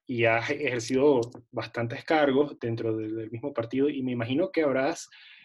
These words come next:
visto cómo se ha desarrollado, o sea, desde cero, más que muchos otros dentro de Primera Justicia. ¿Cómo viste esos cambios desarrollándose? No sé si,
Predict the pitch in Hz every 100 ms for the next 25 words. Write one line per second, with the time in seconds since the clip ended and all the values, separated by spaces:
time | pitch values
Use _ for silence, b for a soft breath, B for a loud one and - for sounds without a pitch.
0 | B 156 170 - 196 165 - 135 139 170
1 | - 123 117 135 139 127 - 120 160 113
2 | 107 104 160 196 - - 117 131 107 98
3 | _ _ _ 123 107 107 - 220 127 127
4 | 127 120 180 175 143 110 107 b b -
5 | 139 160 160 160 180 170 - 131 131 120
6 | 117 113 - 117 139 - 104 - 117 _
7 | b b b b 208 220 226 208 - 214
8 | 185 196 196 196 - 127 117 143 170 165
9 | 147 127 131 120 - 165